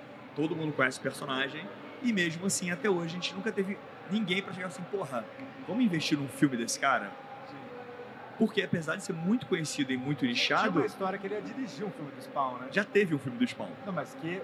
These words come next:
Speaker 2: o Todd McFarlane ia dirigir um
Speaker 1: É,
Speaker 2: filme.
Speaker 1: ele ia fazer uma série, meio, primeiro
Speaker 2: É?
Speaker 1: vai ter um filme novo, aí depois, não, vamos fazer uma série.
Speaker 2: Aham.
Speaker 1: Aí agora ele tá fazendo uma série, parece que são baseadas naqueles dois policiais que tem nos quadrinhos.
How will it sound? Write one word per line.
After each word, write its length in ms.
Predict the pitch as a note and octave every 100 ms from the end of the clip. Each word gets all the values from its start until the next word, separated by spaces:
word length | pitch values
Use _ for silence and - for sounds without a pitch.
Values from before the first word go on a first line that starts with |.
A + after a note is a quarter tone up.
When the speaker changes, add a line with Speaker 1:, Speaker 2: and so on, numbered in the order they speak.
| E3
Speaker 2:
o 80 | C#3+
Todd 180 | F3+ G3
McFarlane 600 | G3+ F#3 G3+ F3 E3+ G#3 G#3 A3+
ia 80 |
dirigir 500 | - G3+ A3+ C#3+ E3+
um 20 | G3+
Speaker 1:
É, 60 | E3
Speaker 2:
filme. 120 | C3+
Speaker 1:
ele 100 | D3
ia 60 | E3+
fazer 260 | E3 D#3
uma 200 | F#3 F#3+
série, 960 | - - - E3 E3+ E3+ D3+ C#3+ B2 A2+
meio, 220 | C#3 C#3 B2+ -
primeiro 240 | D3+ F3
Speaker 2:
É? 160 | E3+ G#3+ - -
Speaker 1:
vai 140 | E3
ter 80 | F#3
um 80 | F3
filme 260 | - F3+
novo, 400 | E3 F#3 G3+ F3+
aí 60 | F3+
depois, 240 | F3 F#3+
não, 120 | F#3 E3
vamos 180 | F3+
fazer 160 | F#3 F3
uma 140 | E3
série. 500 | D#3+ - D#3+ F3 F3 F3+
Speaker 2:
Aham. 120 | C3+ - -
Speaker 1:
Aí 100 | D3+
agora 180 | D#3+ F#3
ele 80 | F3
tá 80 |
fazendo 260 | E3 E3+ F3+
uma 140 | E3+
série, 380 | E3 - D#3+ F3
parece 360 | D3 D3+ D#3+ -
que 60 |
são 80 | D#3+
baseadas 300 | D#3 D#3 D#3
naqueles 260 | E3 D#3 C3+
dois 180 | D3+ -
policiais 600 | D#3 D3+ - C3+ D3 -
que 100 | C#3
tem 140 | C#3
nos 100 | -
quadrinhos. 640 | C#3+ B2+ C3 E3 E3 E3